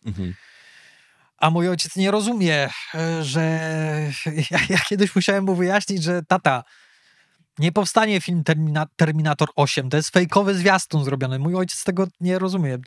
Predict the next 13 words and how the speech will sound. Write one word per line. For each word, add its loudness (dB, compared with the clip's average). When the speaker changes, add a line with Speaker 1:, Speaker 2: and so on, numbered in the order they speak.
Speaker 2:
trzeba 0
mu 0
to 0
wyjaśniać. -4
I -12
tak -4
samo 0
teraz -2
musiałem -2
mu -4
wyjaśniać, -6
słuchaj, -8
tata, -6